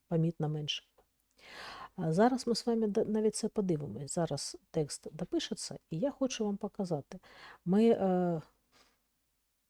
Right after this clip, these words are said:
цього літа намагались, е, деякі експерименти робити і дещо записували. І є експерименти, які стосуються безпосередньо,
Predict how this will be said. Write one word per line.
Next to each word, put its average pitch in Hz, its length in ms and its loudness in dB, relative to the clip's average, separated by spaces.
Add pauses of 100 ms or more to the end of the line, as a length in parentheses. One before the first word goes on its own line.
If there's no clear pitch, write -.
цього 185 360 4
літа 180 320 2 (480)
намагались, 175 680 2
е, 175 400 -4
деякі 165 420 0
експерименти 165 640 -4
робити 202 540 0
і 262 340 0
дещо 214 300 2
записували. 175 760 -4 (560)
І 170 340 0
є 233 280 4
експерименти, 196 720 -2
які 175 260 0
стосуються 190 600 -4
безпосередньо, 180 840 -2